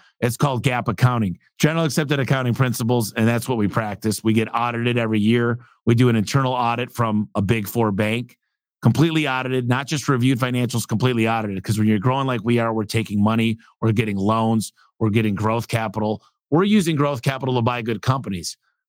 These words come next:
So let's just say we got five times leverage. If we buy a company with a million dollars of ebitda, they're gonna give us five million dollar loan on it.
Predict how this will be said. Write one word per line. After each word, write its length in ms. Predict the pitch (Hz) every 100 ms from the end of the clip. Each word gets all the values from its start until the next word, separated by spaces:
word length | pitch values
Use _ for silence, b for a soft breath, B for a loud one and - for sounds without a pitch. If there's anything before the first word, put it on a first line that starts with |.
| -
So 160 | -
let's 180 | 143 160
just 160 | 156 123
say 120 | 143
we 100 | 139
got 160 | 127 -
five 260 | 123 123
times 260 | 120 117 104
leverage. 400 | 120 113 82 -
If 80 | 104
we 80 | 139
buy 160 | 151 143
a 100 | 127
company 440 | 139 131 127 127
with 180 | 123 107
a 40 |
million 240 | 113 123 120
dollars 220 | 117 104
of 100 | 107
ebitda, 360 | 139 127 110
they're 120 | 107 107
gonna 180 | 120
give 140 | 113 113
us 120 | 107
five 240 | 117 113
million 220 | 110 110 107
dollar 180 | 104
loan 240 | 101 127 135
on 160 | 92
it. 80 | 76